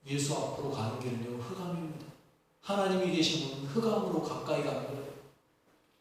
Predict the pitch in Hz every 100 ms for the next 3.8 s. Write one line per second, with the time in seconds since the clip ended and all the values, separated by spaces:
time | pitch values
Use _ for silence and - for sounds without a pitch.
0 | _ _ 165 202 220 202 196 180 170 160
1 | 143 143 156 - - - - - - 165
2 | 160 156 160 214 214 180 180 170 165 147
3 | 147 139 135 151 202 220 -